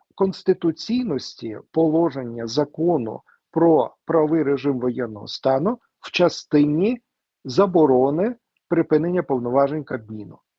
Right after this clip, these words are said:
От тієї норми, яка, на мою думку, є очевидно неконституційною. Але офіційну позицію, е, висловити з цього приводу має право тільки єдиний орган в Україні, це Конституційний суд. Я, як юрист, можу вбачати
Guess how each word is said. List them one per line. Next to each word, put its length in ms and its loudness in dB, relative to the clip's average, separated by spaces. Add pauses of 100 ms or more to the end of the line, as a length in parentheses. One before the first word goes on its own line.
От 140 0
тієї 380 4
норми, 380 2
яка, 280 2
на 140 0
мою 260 2
думку, 420 0
є 320 0
очевидно 580 -4
неконституційною. 920 -8 (360)
Але 200 4
офіційну 600 0
позицію, 680 0
е, 720 -6
висловити 640 2
з 140 -14
цього 260 0
приводу 480 -4
має 320 0
право 300 0
тільки 280 -8
єдиний 480 0
орган 360 -2
в 80 -10
Україні, 320 -8
це 120 -4
Конституційний 680 -2
суд. 180 -12 (500)
Я, 140 4
як 200 4
юрист, 360 4
можу 380 2
вбачати 680 0